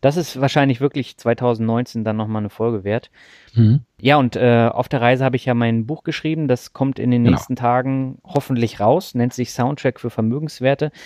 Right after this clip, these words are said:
Speaker 1: Ich hab's nicht alleine geschrieben, sondern mit einem Hörer meines Podcasts zusammen.
Speaker 2: Ah.
Speaker 1: Und den kenne ich jetzt schon seit zweitausendsechzehn. Da habe ich ihn auf dem Barcamp, äh, kennengelernt.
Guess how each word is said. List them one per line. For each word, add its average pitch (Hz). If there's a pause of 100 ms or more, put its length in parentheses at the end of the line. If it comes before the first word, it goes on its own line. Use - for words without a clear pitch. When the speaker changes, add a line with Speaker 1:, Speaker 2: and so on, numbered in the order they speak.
(240)
Speaker 1:
Ich -
hab's -
nicht 117
alleine 120
geschrieben, 156
sondern 123
mit 120
einem 107
Hörer 123
meines 107
Podcasts -
zusammen. 104 (440)
Speaker 2:
Ah. 104
Speaker 1:
Und 110
den 113
kenne 120
ich 113
jetzt 120
schon 110
seit 104
zweitausendsechzehn. 104 (420)
Da 104
habe 104
ich -
ihn 110
auf 98
dem 98 (560)
Barcamp, 131
äh, 120
kennengelernt. 139